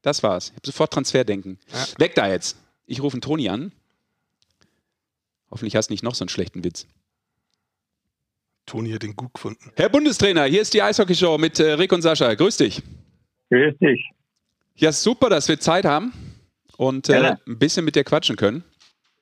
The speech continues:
Speaker 3: Ja, gerne.
Speaker 2: Toni.
Speaker 3: Jo, ich höre euch.
Speaker 2: Ke-, kennst du den Spruch, „Egal wie finnisch du bist,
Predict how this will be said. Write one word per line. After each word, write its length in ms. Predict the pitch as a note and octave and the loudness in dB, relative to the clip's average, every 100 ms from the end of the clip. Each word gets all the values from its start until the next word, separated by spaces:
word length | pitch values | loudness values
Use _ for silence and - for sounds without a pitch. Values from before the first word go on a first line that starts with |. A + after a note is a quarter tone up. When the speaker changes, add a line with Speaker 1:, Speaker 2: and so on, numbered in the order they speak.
| _ _ _ | _ _ _
Speaker 3:
Ja, 160 | G2+ G#2+ | 0 2
gerne. 320 | A#2 E3 C3+ - _ _ _ _ | 2 2 -2 -8 _ _ _ _
Speaker 2:
Toni. 360 | - F3 F3+ A#2+ - _ _ _ _ _ _ _ | 0 2 2 -2 -12 _ _ _ _ _ _ _
Speaker 3:
Jo, 300 | - D3+ - - _ _ _ _ _ _ _ _ | 0 2 0 -6 _ _ _ _ _ _ _ _
ich 200 | - A#2+ | -2 2
höre 180 | B2 B2+ | 4 2
euch. 160 | A2+ A#2 _ _ | 2 -4 _ _
Speaker 2:
Ke-, 180 | - F3+ | -4 -4
kennst 300 | E3+ F#3+ A3 | 0 0 0
du 80 | G#3 | -2
den 140 | G3 F3+ | 0 -2
Spruch, 420 | - G3 G3+ - - _ - | 0 2 2 0 -12 _ -8
„Egal 500 | D#3+ B2+ D#3+ G#3 G#3+ | -4 0 2 2 0
wie 100 | G3+ | -2
finnisch 420 | - A3+ A3+ - | 0 0 0 0
du 120 | G#3 | 0
bist, 480 | - G#3+ G#3+ - - | 2 0 0 -6 -16